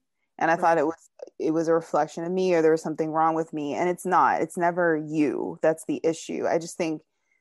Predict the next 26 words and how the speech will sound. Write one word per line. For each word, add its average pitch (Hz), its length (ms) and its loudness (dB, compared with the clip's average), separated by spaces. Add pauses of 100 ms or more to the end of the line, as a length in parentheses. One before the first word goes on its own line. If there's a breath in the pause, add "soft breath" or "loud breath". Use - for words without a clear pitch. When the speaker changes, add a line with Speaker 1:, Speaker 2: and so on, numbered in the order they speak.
(300)
Speaker 1:
you 185 100 0
know, 156 120 2
whatever 185 480 2
you're 196 180 2
meant 165 300 -2
to 165 120 -4
do, 156 520 -2
whatever 170 480 0
is, 160 560 -2
you 165 120 -6
know, 143 400 -6 (180)
in 175 100 0
alignment 151 480 0
with 156 160 -6
you 151 200 -2
is 156 120 -4
going 147 220 -6
to - 80 -10
find 139 420 -6
you, 87 460 -8
and 160 220 -4
what 147 200 -2 (220)
isn't 180 300 0
meant 160 220 -2
for 156 140 -2
you 139 460 -4